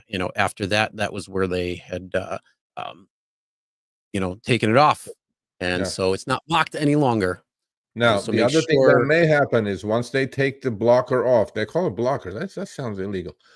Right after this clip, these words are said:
Speaker 2: Blocker off, <laughs> blocker off. What may happen is that there used to be a window that used to pop up saying that, "Do you want to turn on the overlay permission?" Take your time saying no to that, because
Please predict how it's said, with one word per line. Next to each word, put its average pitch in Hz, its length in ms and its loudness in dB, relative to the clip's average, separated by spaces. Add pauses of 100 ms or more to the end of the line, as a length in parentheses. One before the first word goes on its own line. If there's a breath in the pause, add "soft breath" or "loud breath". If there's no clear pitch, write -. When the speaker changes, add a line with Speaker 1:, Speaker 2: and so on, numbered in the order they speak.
(240 soft breath)
Speaker 2:
Blocker 127 480 2
off, 147 760 0
<laughs> - 720 -14
blocker 104 640 0
off. 135 540 -2 (880)
What 104 260 2
may 110 180 0
happen 156 420 2
is 120 180 -2
that 120 260 4
there 120 100 4
used 156 360 -2
to 214 60 0
be 175 120 0
a 147 100 4
window 151 360 2
that 135 140 -2
used 139 220 -2
to 143 80 -4
pop 127 360 -4
up 139 180 4
saying 143 380 -4
that, 143 220 2
"Do 165 80 -2
you 233 160 0
want 277 220 4
to 254 60 -2
turn 202 340 4
on 208 180 4
the 196 80 4
overlay 143 440 4
permission?" 107 600 -4 (680)
Take 156 300 0
your 226 140 0
time 196 360 2
saying 175 580 0
no 185 200 6
to 190 140 0
that, 101 300 -4
because 123 400 -2